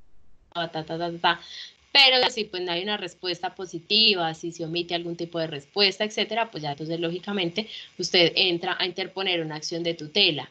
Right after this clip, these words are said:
Lógicamente eso siempre que sea viable interponer un recurso como el derecho de petición, pero suponga que usted necesita oxígeno, que usted es oxígeno dependiente, que no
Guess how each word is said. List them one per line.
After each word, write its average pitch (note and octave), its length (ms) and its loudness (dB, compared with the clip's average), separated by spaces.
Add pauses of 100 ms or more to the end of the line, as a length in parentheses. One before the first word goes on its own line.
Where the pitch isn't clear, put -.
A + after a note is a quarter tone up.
Lógicamente G3+ 880 -4
eso F3 220 -6
siempre A#3 460 -2
que F#3 120 -8
sea E3 280 0
viable B3 480 -2 (320)
interponer E3+ 640 -2
un D#3+ 140 -6
recurso F3+ 640 -4
como E3+ 260 -4
el D3+ 80 -4
derecho D3+ 360 0
de E3+ 80 4
petición, E3 600 2
pero D#3+ 160 -2
suponga F3 480 -2
que A3 80 -4
usted F#3 220 -2
necesita F3+ 420 0
oxígeno, F#3+ 580 0 (420)
que G3+ 80 0
usted F#3 180 2
es F#3 100 4
oxígeno E3+ 540 0
dependiente, D#3+ 840 2 (760)
que G3+ 140 2
no F#3+ 80 2